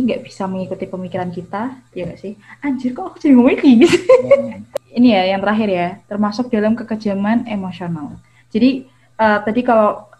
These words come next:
Speaker 1: kata jurnalnya Psychological Correlates of Ghosting and Breadcrumbing Experience, itu, eh, mengatakan kalau ghosting itu termasuk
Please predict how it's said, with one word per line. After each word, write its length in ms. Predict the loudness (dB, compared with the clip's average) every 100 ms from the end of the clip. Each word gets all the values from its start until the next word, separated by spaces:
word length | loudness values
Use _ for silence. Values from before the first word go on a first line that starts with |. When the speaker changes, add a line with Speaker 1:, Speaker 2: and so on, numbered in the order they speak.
| _
Speaker 1:
kata 480 | _ -6 -2 -2 -2
jurnalnya 560 | -6 -6 -4 -4 -6 -8
Psychological 680 | -10 -6 -6 -6 -4 -4 -4
Correlates 600 | -6 -2 0 -2 -10 -12
of 160 | -12 -8
Ghosting 360 | -8 -8 -10 -8
and 280 | -8 -8 -10 _ _ _ _ _ _
Breadcrumbing 760 | 2 2 0 -2 -2 -4 -6
Experience, 880 | -8 -12 -8 -6 -4 -4 -4 -8 -12 _ -20 _ _ _ _
itu, 380 | -10 -4 0 2 4 2 -2 -2
eh, 640 | 0 2 0 -2 -2 -6 -10 _ _
mengatakan 540 | 0 0 0 -2 0
kalau 180 | 0 0
ghosting 300 | -2 -4 -2
itu 80 | -2
termasuk 340 | 0 0 -2